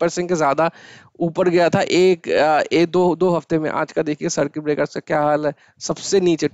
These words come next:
माइनस ट्वेल्व पॉइंट फ़ोर, माइनस ट्वेल्व पॉइंट फ़ोर परसेंट। अ, इसको मैं यहाँ पे चलता है, माइनस ट्वेल्व पॉइंट फ़ोर, बाकी तीन का नाइन एस, नाइन पॉइंट फ़ाइव, नाइन पॉइंट फ़ाइव, और नाइन पॉइंट फ़ाइव, तीनों का नाइन पॉइंट फ़ाइव परसेंट है।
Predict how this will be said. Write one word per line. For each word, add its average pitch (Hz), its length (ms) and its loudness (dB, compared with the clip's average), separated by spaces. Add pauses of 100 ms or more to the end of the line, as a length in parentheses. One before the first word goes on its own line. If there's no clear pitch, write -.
माइनस 147 360 0
ट्वेल्व 160 280 0
पॉइंट 160 180 -2
फ़ोर, 143 240 -14 (600)
माइनस 165 460 -6
ट्वेल्व 147 300 -4
पॉइंट 160 260 -4
फ़ोर 160 540 -8
परसेंट। 127 540 -8 (1040)
अ, - 120 -4
इसको - 300 -10
मैं 147 200 -4
यहाँ - 220 -8 (100)
पे - 80 -8
चलता - 440 -10
है, 160 300 -8 (300)
माइनस - 300 -8
ट्वेल्व 147 260 -4
पॉइंट 147 160 -6
फ़ोर, - 140 -16
बाकी 156 300 -4
तीन 165 200 -6
का 190 140 -4
नाइन 151 280 -4
एस, 151 180 -6
नाइन 139 180 -6
पॉइंट 156 200 -6
फ़ाइव, 175 180 -2
नाइन 151 200 -8
पॉइंट 156 200 -2
फ़ाइव, 175 340 -2 (520)
और 170 280 0
नाइन - 280 -4
पॉइंट 143 220 -8
फ़ाइव, - 300 -8
तीनों 156 200 -4
का 175 100 -2
नाइन 151 180 -4
पॉइंट - 200 -10
फ़ाइव - 240 -6
परसेंट - 320 -12
है। 175 100 -12